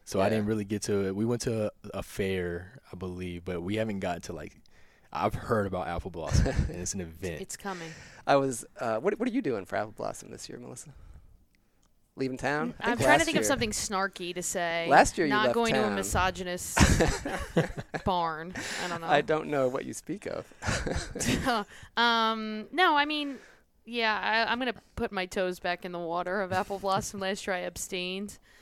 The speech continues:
Speaker 3: Um, trying to do the family-friendly stuff. My college roommate's gonna come down, and
Speaker 2: Oh,
Speaker 3: she
Speaker 2: fun.
Speaker 3: likes Apple Blossom, and yay.
Speaker 2: Yeah, so it's all pink and green for
Speaker 1: Yeah.
Speaker 2: Apple Blossom. Um,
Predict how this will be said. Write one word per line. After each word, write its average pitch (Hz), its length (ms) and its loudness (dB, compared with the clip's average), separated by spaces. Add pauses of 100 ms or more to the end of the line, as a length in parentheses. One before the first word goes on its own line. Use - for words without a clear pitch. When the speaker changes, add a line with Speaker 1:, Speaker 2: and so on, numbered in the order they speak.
(300)
Speaker 3:
Um, 175 720 -4 (560)
trying 277 140 -4
to 247 60 -2
do 208 80 -2
the 190 100 -4
family-friendly 175 840 -10
stuff. 175 420 -8
My 285 100 2
college 247 400 2
roommate's 180 300 -4
gonna 165 160 -8
come 170 180 -10
down, 165 360 -8
and 165 140 -12
Speaker 2:
Oh, - 40 -8
Speaker 3:
she 202 100 -6
Speaker 2:
fun. 147 120 2
Speaker 3:
likes 143 140 -4
Apple 175 240 -6
Blossom, 175 520 -8
and 208 220 -14 (1500)
yay. 170 360 -6 (600)
Speaker 2:
Yeah, 131 280 12
so - 160 4
it's 127 140 4
all 156 160 10
pink 160 260 0
and 131 100 -4
green 104 440 -2 (280)
for 95 160 -4
Speaker 1:
Yeah. 98 80 0
Speaker 2:
Apple 85 160 -6
Blossom. 85 580 -4 (360)
Um, 90 580 -4